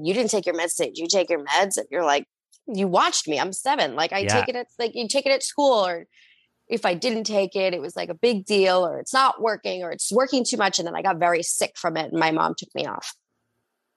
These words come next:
Speaker 1: But, um, so I went my whole life without medication. And all I remember from it is that it changed me. And in sobriety,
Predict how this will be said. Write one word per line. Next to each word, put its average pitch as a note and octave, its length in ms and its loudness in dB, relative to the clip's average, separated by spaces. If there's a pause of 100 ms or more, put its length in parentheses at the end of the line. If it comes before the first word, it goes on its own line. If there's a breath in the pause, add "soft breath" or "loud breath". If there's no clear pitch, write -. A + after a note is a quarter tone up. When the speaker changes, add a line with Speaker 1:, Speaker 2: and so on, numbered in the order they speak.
(400)
Speaker 1:
But, F#3+ 260 2
um, F3 200 4
so G#3 120 2
I A#3 280 4
went F#3+ 300 -2
my F3 120 -2 (140)
whole F#3+ 200 2
life D#3+ 240 0
without D3+ 380 -12 (880)
medication. F3 760 0
And F#3 180 -2
all F#3+ 220 6
I F#3+ 180 4
remember F#3+ 600 -6 (220)
from D#3+ 160 -2
it F#3+ 240 4 (320)
is F3 220 -2
that D#3+ 340 4 (400)
it F#3+ 100 0
changed F3 480 -2
me. A#3 380 0 (840)
And F3 640 0 (480)
in F#3+ 120 2
sobriety, G3 800 0